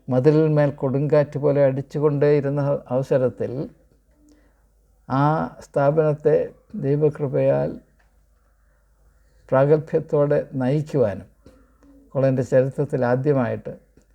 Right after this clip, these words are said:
ഭാരതത്തിലെ മുപ്പത്തി എണ്ണായിരം കോളേജുകളുടെ ലിസ്റ്റിൽ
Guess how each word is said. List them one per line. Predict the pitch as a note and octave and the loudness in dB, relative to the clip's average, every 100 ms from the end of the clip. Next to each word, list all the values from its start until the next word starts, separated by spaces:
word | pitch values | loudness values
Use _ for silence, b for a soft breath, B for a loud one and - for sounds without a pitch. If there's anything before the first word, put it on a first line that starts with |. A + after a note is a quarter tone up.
| _ _ _ | _ _ _
ഭാരതത്തിലെ | B2 B2+ D3 C#3 C#3+ C#3 C#3 D3 | -2 0 2 0 0 0 -2 -2
മുപ്പത്തി | C3 - D#3 D#3 C#3 - G#3 | -6 -2 -4 -2 -6 -6 -10
എണ്ണായിരം | C3 B2+ C3+ C3+ C3+ C3+ | -8 -4 -2 0 0 -2
കോളേജുകളുടെ | C3+ C3 C3 B2+ B2+ B2 | 0 0 0 -2 -2 -2
ലിസ്റ്റിൽ | A#2+ C#3 A2 | -2 -4 -8